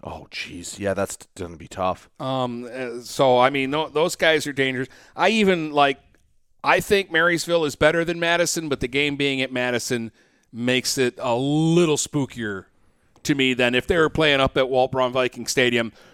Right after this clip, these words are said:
Speaker 2: I think Marysville's gonna win that game, uh, and probably by a couple of touchdowns. At, at Madison,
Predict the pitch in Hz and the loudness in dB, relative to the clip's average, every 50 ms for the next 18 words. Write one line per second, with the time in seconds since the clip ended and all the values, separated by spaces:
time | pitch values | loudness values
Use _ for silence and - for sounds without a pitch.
0 | _ _ _ - 123 127 123 120 - 131 120 - 131 131 123 120 113 - - 123 | _ _ _ -6 -4 -2 -2 -2 -2 -4 -4 -2 -4 -4 -2 -2 -4 -4 -4 -6
1 | 113 104 - - 135 117 110 113 113 117 113 113 120 127 123 120 117 113 107 101 | -6 -6 -4 -4 -4 -4 -4 -6 -8 -12 -18 -10 -6 -6 -4 -2 -2 -4 -4 -2
2 | - 143 147 156 131 123 120 110 - _ _ _ _ _ _ _ 139 127 120 117 | 2 2 2 4 2 0 -2 -6 -12 _ _ _ _ _ _ _ -4 -2 -2 -2
3 | 120 - 123 117 113 110 107 107 104 95 _ - - 127 120 120 117 107 113 117 | -2 -2 -4 -4 -4 -6 -8 -12 -14 -16 _ -2 0 0 0 0 0 -2 -2 -2
4 | 117 117 113 113 110 104 - - 123 - - 101 101 - - 135 127 - - - | 0 2 2 2 2 2 2 2 2 2 0 -6 -6 0 0 0 0 0 -2 -4
5 | 107 92 80 80 - - - _ _ _ _ _ _ _ _ _ _ _ _ _ | -4 -4 -4 -10 -18 -20 -20 _ _ _ _ _ _ _ _ _ _ _ _ _
6 | _ - 147 147 147 - 156 156 160 151 165 165 165 165 156 139 - - 156 147 | _ -4 -2 -2 -2 0 -2 -2 -2 0 -2 -2 0 0 0 0 0 -2 -2 -2
7 | 139 139 139 123 120 120 | -2 -4 -6 -10 -14 -20